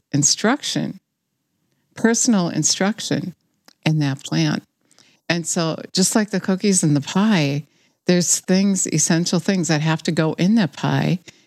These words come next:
to make it a lemon meringue pie or a French silk pie or an apple pie. And the same is whatever kind of cookies you're making. Chocolate chips are the essential agree-, uh, ingredient, but you have to have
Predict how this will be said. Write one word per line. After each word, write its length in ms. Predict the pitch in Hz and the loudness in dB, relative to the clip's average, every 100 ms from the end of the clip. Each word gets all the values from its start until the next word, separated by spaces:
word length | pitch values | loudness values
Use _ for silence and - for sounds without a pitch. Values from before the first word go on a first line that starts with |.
| - | -6
to 140 | - | 2
make 180 | 165 151 | 2 2
it 80 | 156 | 0
a 60 | |
lemon 400 | 156 160 156 156 | 0 0 2 2
meringue 400 | 143 143 170 202 | 2 2 2 2
pie 460 | 202 147 139 147 151 - | 0 -2 0 0 0 0
or 160 | 135 | 0
a 60 | 131 | 0
French 320 | - 143 - | -2 -2 -2
silk 380 | - 170 208 - | 0 0 -2 -4
pie 420 | 143 131 135 156 - - - - | -2 0 -2 -4 -8 -20 -14 -4
or 120 | 151 | -2
an 100 | 147 - | 0 -2
apple 320 | 170 - 180 | -4 -2 -4
pie. 540 | - 156 143 139 170 - _ _ _ _ _ _ _ _ _ - | -2 0 2 4 2 -2 _ _ _ _ _ _ _ _ _ -6
And 140 | 180 | -4
the 60 | 175 | -2
same 320 | - 165 151 | 0 0 0
is 340 | 156 - - - | 0 -2 -4 -4
whatever 340 | 160 160 143 | 0 2 2
kind 240 | 156 - 143 | 0 2 2
of 80 | 160 | 2
cookies 420 | - - 240 - | -2 0 0 0
you're 140 | 135 | -2
making. 380 | 135 - - - | -4 -6 -10 -8
Chocolate 500 | - 139 139 - - | -4 -2 -4 -8 -2
chips 400 | - 262 - - _ _ _ | 0 0 -2 -6 _ _ _
are 60 | 151 | 0
the 140 | 143 | 0
essential 640 | 147 147 156 151 - 113 - - | 0 2 2 2 0 -4 -4 -4
agree-, 420 | 143 151 156 - - | -2 0 0 0 -2
uh, 120 | 151 | -2
ingredient, 640 | - 147 147 175 226 156 165 _ - - _ | 2 2 2 2 4 2 0 _ -20 -20 _
but 80 | - | -2
you 100 | 147 | 0
have 240 | 151 143 | 2 0
to 100 | - | -2
have 300 | 143 143 156 | -2 -2 -2